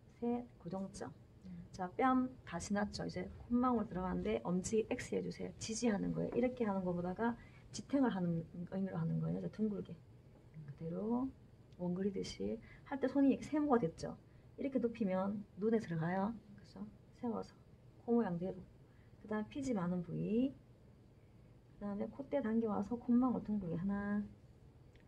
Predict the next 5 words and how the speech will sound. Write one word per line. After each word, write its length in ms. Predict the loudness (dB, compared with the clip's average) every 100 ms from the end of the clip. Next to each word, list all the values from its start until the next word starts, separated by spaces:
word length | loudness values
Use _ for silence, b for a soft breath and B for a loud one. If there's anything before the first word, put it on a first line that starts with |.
| -14
둘, 360 | -6 -2 -2 -2 -8 -20 -20 -20 -20 -20 -20 -20
셋. 240 | -18 -16 -16 -18
자, 60 | -6
이마. 180 | -2 -2 -2 -12 -20 -16 -6
하나, 280 | -4 -4